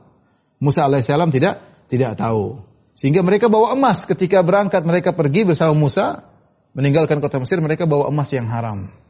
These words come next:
Nah, akhirnya ketika Musa sudah pergi dan Musa nitip kaumnya kepada, eh, Harun,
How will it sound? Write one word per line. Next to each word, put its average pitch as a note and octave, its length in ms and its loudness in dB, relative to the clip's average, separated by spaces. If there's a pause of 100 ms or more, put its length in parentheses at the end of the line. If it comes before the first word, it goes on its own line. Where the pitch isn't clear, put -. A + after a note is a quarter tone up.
(600)
Nah, D3 160 0
akhirnya A#3+ 260 2
ketika G#3 300 2
Musa A3 240 2
sudah G3+ 180 2
pergi D3 380 0
dan D3 160 0
Musa F3+ 180 0
nitip F3 300 0 (960)
kaumnya D#3 340 2
kepada, B2 640 -2 (800)
eh, G#2+ 1600 -6
Harun, C#3 640 2